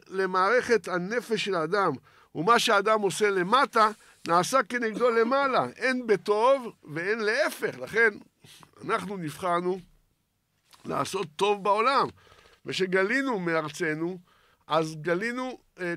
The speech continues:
כדי שלא גלו ישראל, כדי שיצטרפו עליהם גרים. וכאשר חזרנו עכשיו לארץ ישראל, ברוך השם,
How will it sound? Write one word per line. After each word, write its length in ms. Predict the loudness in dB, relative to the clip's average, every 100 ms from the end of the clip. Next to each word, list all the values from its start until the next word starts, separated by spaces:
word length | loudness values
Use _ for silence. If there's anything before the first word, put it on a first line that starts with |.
| -4
כדי 300 | -4 0 0
שלא 400 | 0 -2 0 0
גלו 260 | 0 -2 -6
ישראל, 400 | -4 -4 -2 -2
כדי 320 | -4 -2 -2
שיצטרפו 760 | -2 -4 -4 -8 -8 -6 -2
עליהם 320 | -2 -2 -6 -8 _ _ -4
גרים. 460 | -4 -2 -4 -6 -8 _ _ _ -10
וכאשר 460 | 0 0 2 0
חזרנו 800 | 0 -4 -2 -2 2 2 2 0
עכשיו 320 | 0 2 0 2
לארץ 300 | 0 0 -2
ישראל, 260 | -2 -2
ברוך 280 | 0 -2 -2
השם, 420 | -6 -2 0 -2